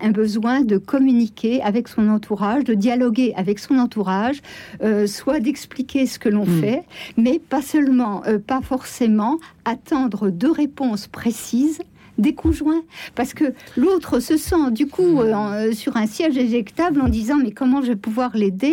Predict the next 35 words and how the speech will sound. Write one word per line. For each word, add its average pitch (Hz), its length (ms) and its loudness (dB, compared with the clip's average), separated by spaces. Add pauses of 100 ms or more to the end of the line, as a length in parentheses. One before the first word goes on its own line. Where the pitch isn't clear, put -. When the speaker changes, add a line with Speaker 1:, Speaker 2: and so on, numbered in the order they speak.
(160)
Speaker 1:
et 214 100 0
cetera. 220 320 -4 (320)
Alors 247 220 0
que 247 260 0
c'est - 320 -6
une 233 80 4
charge 320 300 -4
qui - 100 0
ne 226 100 4
lui 240 140 4
revient 208 400 -2
pas. 180 200 -10 (200)
Généralement, 269 640 2
les 311 120 2
réponses, 262 440 0
on 233 60 0
les 214 140 0
trouve 285 360 -2
à 277 100 0
l'extérieur, 208 760 0 (260)
on 226 80 2
les 247 160 2
trouve 240 260 -4
avec 240 220 0
son 220 220 0
intuition, 214 520 -4 (200)
un 233 100 0
mélange 247 460 0
d'intérieur 233 560 -2
et 247 40 -2
d'extérieur, 214 680 -2 (340)
de, 202 200 2
de, 208 200 0
de 214 140 0
synchronicité. 254 1160 0